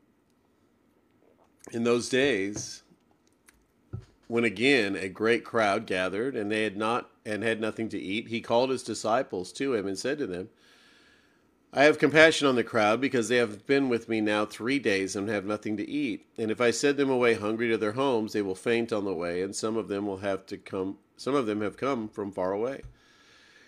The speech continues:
And his disciples answered him, "How can we feed these people with bread here in this desolate place?" And he asked them,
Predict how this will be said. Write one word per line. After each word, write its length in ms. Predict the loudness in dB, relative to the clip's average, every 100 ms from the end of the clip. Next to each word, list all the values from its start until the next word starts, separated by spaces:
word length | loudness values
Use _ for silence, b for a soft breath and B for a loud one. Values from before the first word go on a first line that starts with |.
| b
And 120 | 0
his 100 | 0
disciples 560 | 0 6 8 8 4 2
answered 460 | 0 0 -2 -4
him, 320 | -2 -4 -4 -12 -20 B B B
"How 180 | 6 6
can 160 | 6 4
we 120 | 4
feed 640 | 2 0 4 2 2 -2
these 220 | -2 -4
people 400 | 0 0 4 2
with 180 | 2 0
bread 280 | 2 2 2
here 260 | 2 2 2
in 80 |
this 200 | 2 -2
desolate 500 | 0 0 0 -2 -2
place?" 720 | 0 0 0 -4 -8 -12 -12 -16 _ _ b b b b b
And 140 | 0 2
he 120 | 4
asked 360 | 6 4 0
them, 400 | 0 0 0 -6